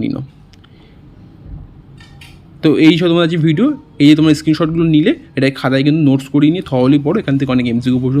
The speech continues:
মুখস্থ করে নিতে পারবে। লাইন লাইনে এমসিকিউ প্রশ্ন রয়েছে, এই পো-, কোশ্চেনে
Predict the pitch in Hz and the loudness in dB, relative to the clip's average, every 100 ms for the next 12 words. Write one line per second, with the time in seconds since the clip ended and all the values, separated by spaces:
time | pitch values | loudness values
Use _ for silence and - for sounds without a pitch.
0 | 139 117 - - - 123 113 117 - 50 | 0 -2 -8 -12 -6 -6 -4 -6 -6 -10
1 | - - - - - 131 143 151 156 147 | -12 -20 -20 -12 -2 2 4 4 4 4
2 | 151 127 131 127 123 123 113 107 - 135 | 4 2 2 -2 -2 -4 -4 -6 -8 -12
3 | - - - 135 135 131 135 151 | -16 -6 -4 0 -2 -2 -4 0